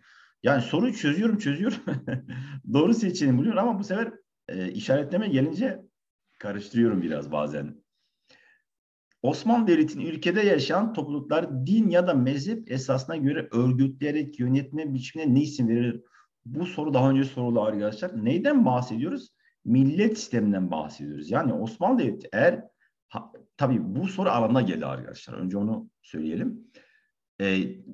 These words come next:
Osmanlı Devleti biliyorsunuz halk yani Müslüm, gayrimüslim olarak ikiye ayrılır. Yani din, mezhep, yönetim biçimde esas alınmıştır. Onun için buna biz millet sistemi diyoruz arkadaşlar. Yani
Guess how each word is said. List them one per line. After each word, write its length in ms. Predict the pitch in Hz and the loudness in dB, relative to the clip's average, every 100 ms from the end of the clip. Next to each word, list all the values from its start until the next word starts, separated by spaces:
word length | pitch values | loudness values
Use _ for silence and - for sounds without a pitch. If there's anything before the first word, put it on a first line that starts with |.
| - | -8
Osmanlı 360 | 120 117 190 208 | -4 0 2 2
Devleti 200 | 151 131 | 0 0
biliyorsunuz 360 | 170 208 175 170 | -2 -4 -6 -6
halk 500 | 135 233 262 - _ _ _ _ _ _ _ | 0 0 -2 -10 _ _ _ _ _ _ _
yani 420 | 139 139 190 - - _ _ _ _ | 0 2 0 -6 -12 _ _ _ _
Müslüm, 560 | 113 139 - - 302 269 | 0 2 0 -4 -2 2
gayrimüslim 540 | 226 247 220 - 202 | 4 4 4 2 0
olarak 380 | 165 123 92 - | 2 0 -2 -8
ikiye 300 | 104 - 92 | -14 -6 -4
ayrılır. 420 | 73 65 65 - _ _ _ _ - | -4 -8 -14 -20 _ _ _ _ -8
Yani 380 | 101 196 92 110 | -6 -6 -4 2
din, 220 | 262 220 | 4 4
mezhep, 540 | 143 135 196 214 - - _ _ _ _ _ - | 2 2 0 0 -6 -18 _ _ _ _ _ 0
yönetim 500 | 117 139 135 139 135 | 4 4 4 0 0
biçimde 520 | 120 - 101 90 78 | 0 -2 -4 -4 -6
esas 400 | 98 95 101 90 | -10 -6 -6 -4
alınmıştır. 680 | 80 80 80 73 - - - _ _ _ - | -4 -4 -6 -8 -8 -10 -10 _ _ _ -10
Onun 140 | 175 | -8
için 420 | 139 226 190 123 | -4 2 4 4
buna 260 | 135 190 202 | 2 0 2
biz 160 | 233 | 0
millet 520 | 123 123 120 127 160 156 | 4 4 6 4 2 -2
sistemi 340 | - 98 82 | -10 -10 -8
diyoruz 160 | 78 73 | -8 -8
arkadaşlar. 520 | - 64 - - - | -8 -8 -12 -12 -2
Yani 360 | 127 120 120 | 2 2 0